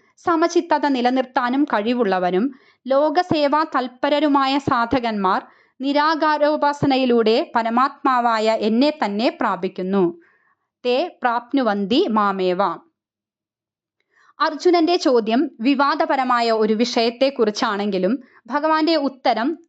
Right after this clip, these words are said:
തികച്ചും അസന്ദിഗ്ധമായ ഒരു സത്യപ്രഖ്യാപനമാണ്. ഇരുമാർഗത്തിലൂടെ പോകുന്നവരും ഒരേ ലക്ഷ്യത്തിൽ തന്നെ ചെന്നെത്തുന്നുവെന്ന്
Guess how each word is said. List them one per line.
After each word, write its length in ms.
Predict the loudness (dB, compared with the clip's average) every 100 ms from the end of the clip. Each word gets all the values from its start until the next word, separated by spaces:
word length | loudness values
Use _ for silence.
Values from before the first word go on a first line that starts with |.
| -10
തികച്ചും 500 | -6 -4 -2 -2 -4 -10 -10 -8
അസന്ദിഗ്ധമായ 920 | -4 -2 -2 -4 -4 -2 0 2 0
ഒരു 280 | 2 2 0
സത്യപ്രഖ്യാപനമാണ്. 1500 | 0 -4 -2 -4 -4 -6 -8 -4 -2 0 0 -2 -2 -2 -4 -8 _ _ _ _
ഇരുമാർഗത്തിലൂടെ 1000 | 0 2 2 0 0 -2 2 2 4 2
പോകുന്നവരും 840 | 2 0 2 2 2 2 0 -2 -6 -4
ഒരേ 300 | -2 0 2
ലക്ഷ്യത്തിൽ 500 | 0 0 -2 0 0 0
തന്നെ 180 | 0
ചെന്നെത്തുന്നുവെന്ന് 1040 | 0 -2 0 -2 0 0 2 2 0 2